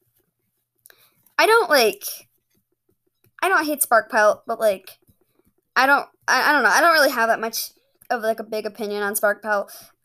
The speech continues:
Uh, I think she is all right, so I'm gonna put her in eh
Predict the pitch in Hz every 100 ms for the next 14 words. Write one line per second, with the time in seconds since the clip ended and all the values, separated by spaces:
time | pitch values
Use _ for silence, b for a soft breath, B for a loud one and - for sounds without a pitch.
0 | - 240 233 233 233 - 262 285 285 -
1 | - 254 247 247 247 233 220 226 220 220
2 | 220 214 214 - _ - 220 208 202 185
3 | - - - 285 285 269 - 220 - _
4 | b b - 254 285 277 _ - 359